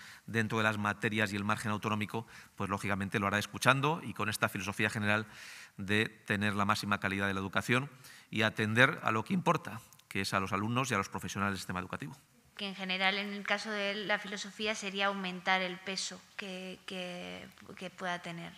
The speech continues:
Speaker 2: ¿no?
Speaker 1: Sí, naturalmente, establecer los cauces para que, aunque en el currículum nacional no se establezca,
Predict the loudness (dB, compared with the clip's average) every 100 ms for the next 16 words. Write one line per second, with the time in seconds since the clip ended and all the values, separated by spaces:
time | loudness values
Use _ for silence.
0 | -6 2 2 2 -4 -4 -4 2 2 2
1 | -2 -4 -4 -4 -2 0 0 0 0 2
2 | 2 0 -4 -16 -18 -20 -20 -20 _ -2
3 | 0 0 0 -2 -2 -2 -2 0 -2 -4
4 | -2 0 2 4 2 4 2 2 0 -4
5 | -2 2 2 2 2 0